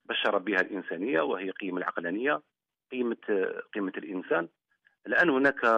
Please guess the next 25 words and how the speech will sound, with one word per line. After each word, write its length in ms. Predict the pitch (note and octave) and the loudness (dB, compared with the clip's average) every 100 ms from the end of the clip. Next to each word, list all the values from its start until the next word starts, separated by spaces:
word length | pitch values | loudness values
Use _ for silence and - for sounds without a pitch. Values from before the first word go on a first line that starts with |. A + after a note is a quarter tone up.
| G#2 G2+ - - _ _ - - | 6 4 -2 -14 _ _ -4 2
ذهاب 280 | A2 E3+ E3+ | 2 2 0
لقيمة 320 | - F#3 E3 | 0 0 -2
الإنسان 420 | - C#3+ D3 F#3+ D#3 | -2 -4 0 0 0
في 80 | |
المجتمعات 560 | G#2+ G2 - F#2+ F2 - | -4 -6 -4 -2 -4 -4
الغربية، 440 | E2 E2 F2+ D#2 - _ _ _ _ _ | -8 -8 -8 -12 -14 _ _ _ _ _
هناك 420 | G2 G#2+ B2 A#2+ - | -2 0 2 2 2
تلاشي. 640 | B2 D#3+ C#3+ C3+ C3+ B2+ _ _ _ _ _ - | 2 2 2 -2 -4 -6 _ _ _ _ _ -8
آه، 360 | - - - - | -4 -2 -2 -2
عندما 300 | A#2 B2 A#2+ | 0 2 4
نقول 280 | A2+ A2+ A#2+ | 2 0 -2
القيم 280 | G2+ G#2 G2 | -4 -4 -2
الأخلاقية 520 | - - G#2 - F3+ | -2 -2 -4 0 0
ليس 280 | E3 F3 - | 0 -2 -2
بالمعنى 540 | B2+ A#2+ A#2 A2 A2+ | -2 0 0 2 2
لا، 380 | A2 G#2+ - F#2+ - _ _ _ | 2 2 0 -4 -10 _ _ _
لا 80 | G#2 | 0
موراليتي، 640 | A2+ B2 B2 A#2 - A2+ - | 4 4 4 0 -2 -2 -2
سي 80 | - | -6
ليتيك، 340 | G2+ B2+ G3 - - - | -6 -6 -8 -8 -14 -10
سي 80 | |
لو 100 | G#2 | -8
كوتي، 400 | G#2 B2 - A2+ | -8 -10 -4 -2
يعني، 540 | A2+ G2+ G#2 A2 G#2+ | 0 0 0 -2 -2
آه، 80 | G2+ | -4